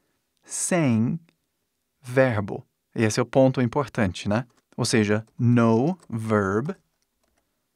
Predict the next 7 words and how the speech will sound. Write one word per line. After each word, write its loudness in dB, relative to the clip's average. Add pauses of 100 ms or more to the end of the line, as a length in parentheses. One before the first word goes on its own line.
(220)
Aí, -2
um 2 (180)
clause -2 (540)
é -6
com 4
verbo, -2 (240)
with -2